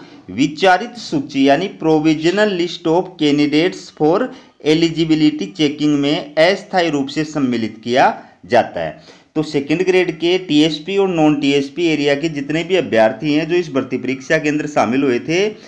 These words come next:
ठीक है, उनका ये प्रोविजनल रि-, रिजल्ट जो है वो आरपीएससी के द्वारा जारी किया गया है। अस्थायी रिजल्ट है, फाइनल जो रिजल्ट है वो डॉक्यूमेंट्स वेरिफिकेशन के पश्चात जारी किया जाएगा।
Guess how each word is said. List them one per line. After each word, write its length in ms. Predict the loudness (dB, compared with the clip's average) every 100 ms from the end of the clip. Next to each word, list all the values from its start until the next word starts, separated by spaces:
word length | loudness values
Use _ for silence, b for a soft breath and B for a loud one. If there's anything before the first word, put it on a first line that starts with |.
| B B -4
ठीक 180 | -2 2
है, 140 | 0
उनका 420 | 0 -4 -2 2 2
ये 380 | 4 2 0 B B B 0
प्रोविजनल 720 | 2 2 0 -2 0 2 2
रि-, 300 | -2 -6 -8 -10
रिजल्ट 640 | -10 -6 -2 2 2 2 0
जो 140 | 2
है 80 | 2
वो 120 | 4
आरपीएससी 540 | 4 2 0 -4 -4 -4
के 140 | -2
द्वारा 280 | 2 4 4
जारी 280 | 2 2 2
किया 220 | 2 0
गया 200 | 2 2
है। 300 | 2 2 2
अस्थायी 300 | 0 2 2
रिजल्ट 440 | 2 2 0 2
है, 340 | 2 2 -2 -4
फाइनल 340 | 0 4 4 2
जो 160 | 0
रिजल्ट 400 | 0 0 0 0
है 60 | 0
वो 120 | 0
डॉक्यूमेंट्स 560 | -2 -2 -2 -4 -4 -4
वेरिफिकेशन 560 | -4 -4 -4 -4 -6
के 100 | -6
पश्चात 460 | -6 -6 0 0 2
जारी 200 | 2 0
किया 200 | 0 0
जाएगा। 400 | 2 0 0